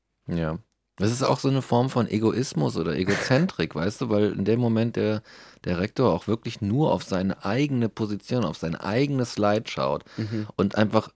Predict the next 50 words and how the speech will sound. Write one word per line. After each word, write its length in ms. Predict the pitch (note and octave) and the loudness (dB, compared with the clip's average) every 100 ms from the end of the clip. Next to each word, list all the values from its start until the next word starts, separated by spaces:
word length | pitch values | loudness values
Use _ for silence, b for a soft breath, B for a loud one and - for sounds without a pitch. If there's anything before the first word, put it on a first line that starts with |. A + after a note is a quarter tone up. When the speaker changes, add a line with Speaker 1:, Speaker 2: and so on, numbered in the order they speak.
| - | -2
Speaker 1:
mit 280 | G#2+ B2 - | 0 0 2
seinem 340 | C3+ D3+ C3 | 2 2 2
Leben 400 | G2+ G#2 B2 D3+ | 4 4 4 2
überfordert 800 | C#3 D#3 D3+ - F3 B3 A2+ - | 2 0 0 0 2 4 2 -2
ist 380 | F2+ C3 - - G#2+ | -2 -4 -4 -4 2
und 180 | G#2+ | 2
deswegen 380 | A2+ - A2+ A#2+ | 2 0 2 2
sagt, 320 | A2+ A2 A2+ | 2 2 0
"Ich 140 | - - | -4 0
muss 220 | A2+ - | 0 0
alle 240 | - G2+ | -2 2
Energie 440 | A2+ A#2 G#2+ A2 A2 | 4 2 2 -2 -2
auf 200 | G#2+ - | -4 0
mich 280 | C3+ F3 - | -2 -2 -2
lenken, 480 | F#2+ F#2 - F#2+ C3+ B B - | 0 0 -2 -4 -4 B B -2
weil 180 | F#2+ | 2
ich 180 | G#2 A2 | 2 2
bin 200 | A#2 C3+ | 2 2
hier 200 | A2+ B2 | 2 4
überfordert 760 | A#2 B2+ C3 C3+ C#3+ A2 C#2+ - B B | 6 6 6 8 8 8 4 -4 B B
und 120 | A#2+ B2 | 4 4
ich 120 | B2+ | 2
mache 160 | B2 D3 | 2 2
jetzt 120 | A2+ | 2
nur 120 | C#3 | 4
noch 160 | D3+ C#3+ | 6 6
alles 180 | B2 C#3 | 6 4
nach 140 | C3 | 2
Vorschrift 520 | - C3 E3 - F2+ | 6 6 6 4 2
und 120 | F#2+ F#2 | 0 -4
schrei-", 260 | - F2+ | -2 2
weißt 240 | G2+ A#2+ F#3+ | 2 2 0
du, 60 | |
das 200 | B2+ F2+ | -2 -2
ist, 100 | A2 | 0
Speaker 2:
Ja. 100 | G2 | 2
Speaker 1:
das 100 | G#2 | 2
ist 60 | G#2+ | 2
einfach 180 | B2 C#3+ | 0 0
ein 80 | |
ganz 300 | D3+ F3 - | 0 0 -2
klares 340 | - D3 E3+ D#3 | -2 0 0 -2
Anzeichen 420 | D#3+ D#3 C3+ C3+ | -4 -4 -4 -4
von 140 | C3 | -4
Überforderung. 640 | A#2 A#2 - B2+ D#3 F2+ - | -2 -4 2 4 4 2 4
Speaker 2:
Ja, 140 | D#3 | 6
absolut. 760 | - - - C#4+ A#3+ F#3 D#4+ C#3 | 4 2 -2 0 4 6 6 6
Speaker 1:
Und, 220 | C3+ - | 4 0
und 320 | - C#3 - C3 | 0 0 0 -4
die 140 | C#3+ | -2